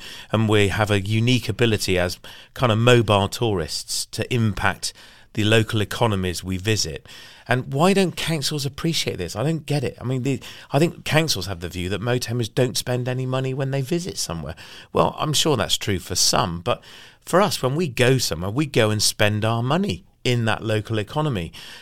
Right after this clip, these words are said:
And a campsite or air or wild park-up facility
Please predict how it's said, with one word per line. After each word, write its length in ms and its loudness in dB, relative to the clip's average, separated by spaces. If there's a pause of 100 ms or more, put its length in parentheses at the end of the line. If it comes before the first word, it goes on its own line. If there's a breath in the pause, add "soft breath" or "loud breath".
(120 loud breath)
And 220 2 (120)
a 60 -2
campsite 720 0
or 260 -4
air 380 4
or 220 -2
wild 420 4
park-up 540 2
facility 640 -4